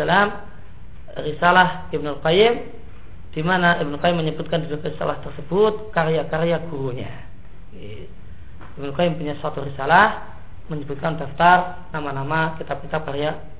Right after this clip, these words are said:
gurunya. Di sana disebutkan namanya adalah Al-Furqan. Fa, fallaha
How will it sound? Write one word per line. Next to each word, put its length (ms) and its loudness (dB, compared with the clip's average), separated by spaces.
gurunya. 360 -8
Di 160 -8
sana 160 0
disebutkan 800 0
namanya 240 -2
adalah 400 0
Al-Furqan. 520 -8
Fa, 320 6
fallaha 520 8